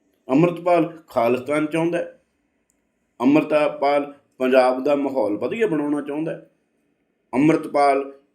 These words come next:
ਨਸ਼ਿਆਂ ਦੀ, ਨਸ਼ੇ ਛਡਾਉਣ ਦੀ ਗੱਲ ਕਰਦਾ ਹੈ, ਤੁਸੀਂ ਸਹਿਮਤ ਹੋ ਅੰਮ੍ਰਿਤਪਾਲ ਦੇ ਨਾਲ?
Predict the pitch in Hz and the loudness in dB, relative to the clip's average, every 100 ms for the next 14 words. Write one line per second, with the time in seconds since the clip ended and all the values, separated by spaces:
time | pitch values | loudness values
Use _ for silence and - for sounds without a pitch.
0 | - 120 123 151 151 156 - 127 113 117 | -6 -2 -2 -2 -2 -4 -6 -10 -6 -4
1 | 123 143 135 147 143 147 139 135 135 131 | -2 -2 -4 -6 -4 -4 -4 -4 -4 -8
2 | 131 131 - _ _ _ _ - 107 135 | -6 -10 -12 _ _ _ _ -12 -6 -4
3 | 135 147 180 202 185 165 156 151 135 131 | -2 -2 -4 -4 -4 -4 -6 -6 -4 -4
4 | 131 127 127 - | -4 -6 -10 -14